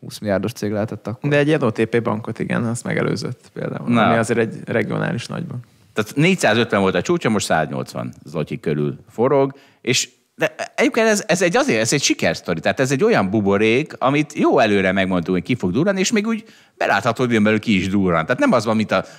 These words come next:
Speaker 3: Balázs Teslája, megmondta, hogy buborék, aztán tízszerezett, és akkor onnan esett harminc százalékot. Ez, ez egy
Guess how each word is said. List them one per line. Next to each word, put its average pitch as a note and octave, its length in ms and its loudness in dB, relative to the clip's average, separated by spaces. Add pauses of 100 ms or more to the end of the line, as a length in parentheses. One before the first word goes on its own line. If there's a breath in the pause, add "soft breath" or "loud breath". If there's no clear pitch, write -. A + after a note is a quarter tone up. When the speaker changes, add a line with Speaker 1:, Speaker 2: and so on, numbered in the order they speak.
Speaker 3:
Balázs A2 480 2
Teslája, G2+ 600 2
megmondta, G2 400 0
hogy E2+ 80 0
buborék, F#2 400 0
aztán E2 280 -4
tízszerezett, F2 640 -2
és E2 100 -4
akkor E2+ 180 -2
onnan F#2 200 2
esett F2+ 240 -2
harminc F#2 340 -2
százalékot. C3 520 0
Ez, C#4+ 420 -4
ez B3+ 120 -2
egy G#3+ 160 0